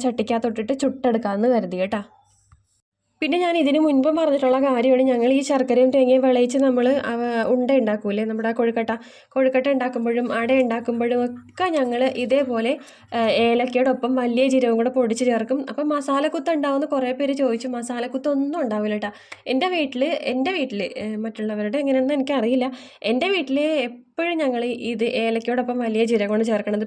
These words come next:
പിന്നെ ചക്കരച്ചോറിനും ഇത് തന്നെ ചേർക്കണത്. പിന്നെ നമ്മൾ ചെറിയ ജീരകം ചേർക്കണത് പാച്ചോറില്ലേ, നമ്മുടെ പച്ചരിയുടെ പാൽച്ചോറ്, അതുണ്ടാക്കുമ്പോൾ മാത്രം ചെറിയ ജീരകം ചേർക്കും കേട്ടോ. ബാക്കി എല്ലാത്തിനും ഏലക്കയും വലിയ ജീരകമാണ്. കുറേ, ഞാൻ എനിക്ക് തോന്നുന്നു നൂറിൽ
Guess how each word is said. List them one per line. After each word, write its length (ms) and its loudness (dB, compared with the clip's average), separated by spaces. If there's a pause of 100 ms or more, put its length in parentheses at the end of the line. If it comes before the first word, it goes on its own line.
പിന്നെ 220 0 (120)
ചക്കരച്ചോറിനും 680 0
ഇത് 160 2
തന്നെ 240 2
ചേർക്കണത്. 380 -2 (520)
പിന്നെ 280 2
നമ്മൾ 160 2 (120)
ചെറിയ 320 0
ജീരകം 260 2 (100)
ചേർക്കണത് 440 0 (240)
പാച്ചോറില്ലേ, 800 0
നമ്മുടെ 240 -6
പച്ചരിയുടെ 460 -4 (460)
പാൽച്ചോറ്, 480 -2 (160)
അതുണ്ടാക്കുമ്പോൾ 640 -2
മാത്രം 340 -4 (120)
ചെറിയ 340 -2
ജീരകം 380 -2
ചേർക്കും 360 -6
കേട്ടോ. 240 -6
ബാക്കി 280 -8
എല്ലാത്തിനും 560 0
ഏലക്കയും 440 -4
വലിയ 240 -4
ജീരകമാണ്. 360 -6 (520)
കുറേ, 280 -2
ഞാൻ 120 2 (120)
എനിക്ക് 140 2
തോന്നുന്നു 380 4
നൂറിൽ 340 4